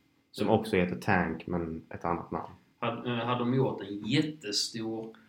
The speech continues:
Speaker 2: eh, klocka så hade den kunnat heta Cartier Tank Abnormale.
Speaker 1: <laughs> Ja, exakt. Helt rätt. Du
Speaker 2: Ja.
Speaker 1: kanske skulle ringt in. <laughs> Ringt in med tips. Och i alla fall så designas faktiskt också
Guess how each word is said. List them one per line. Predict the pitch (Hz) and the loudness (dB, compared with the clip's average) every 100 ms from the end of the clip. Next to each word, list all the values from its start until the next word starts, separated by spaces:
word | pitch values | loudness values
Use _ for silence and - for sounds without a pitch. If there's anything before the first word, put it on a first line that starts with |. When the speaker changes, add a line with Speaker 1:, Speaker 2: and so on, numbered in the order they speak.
| _ - | _ -8
Speaker 2:
eh, | - 123 123 123 120 | 0 2 2 2 2
klocka | 135 156 156 - 110 101 | 6 6 6 0 -2 -2
så | - 113 | -4 -2
hade | 120 | 0
den | 123 123 | 0 2
kunnat | 123 117 - | 0 0 0
heta | 127 120 - 117 113 110 - - - | 4 4 2 0 2 2 0 -10 2
Cartier | 147 135 135 139 135 | 6 8 8 10 10
Tank | 131 - 139 120 117 | 10 8 8 8 4
Abnormale. | - 165 123 120 113 113 120 113 107 104 120 | 4 6 6 4 4 6 6 8 6 6 4
Speaker 1:
<laughs> | 123 | 8
Ja, | 123 123 110 - - - 180 214 196 180 - | 12 12 10 2 -14 -8 2 4 4 2 -2
exakt. | 147 - 247 208 | -4 0 0 2
Helt | 202 165 185 | 4 4 6
rätt. | 156 - - | 6 6 0
Du | - | 4
Speaker 2:
Ja. | 123 | 8
Speaker 1:
kanske | 127 127 | 10 8
skulle | 131 | 4
ringt | 131 233 135 147 | 6 6 6 6
in. | 123 110 120 - | 6 8 6 6
<laughs> | 185 - - _ _ _ 135 139 254 233 180 | 4 4 -6 _ _ _ -2 -2 0 2 4
Ringt | - 120 120 | 8 8 10
in | 123 | 8
med | 120 120 | 8 6
tips. | 92 - - - | 0 0 -8 4
Och | 117 110 110 | 8 10 12
i | 110 | 12
alla | 117 | 10
fall | 113 120 | 10 6
så | 117 | 8
designas | 110 110 127 107 101 98 - | 2 6 8 8 8 4 4
faktiskt | 117 - 101 - | 4 4 0 2
också | 110 - - | 0 0 -6